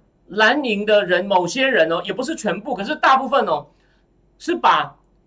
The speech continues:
就说把民进党政府往死里打。那我，我已经，我相信，你看我节目我也讲过了，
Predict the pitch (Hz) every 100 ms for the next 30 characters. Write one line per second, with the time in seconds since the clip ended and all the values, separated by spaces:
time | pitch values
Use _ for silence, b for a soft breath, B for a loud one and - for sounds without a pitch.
0 | _ - 320 330 220 - 226 277 320 240
1 | 311 240 196 185 175 - 208 240 269 277
2 | 135 123 - _ _ _ _ _ 311 302
3 | - _ _ _ _ _ 247 226 269 330
4 | - 302 262 226 - 214 277 285 294 262
5 | 196 294 262 226 262 262 220 185 175 240
6 | 160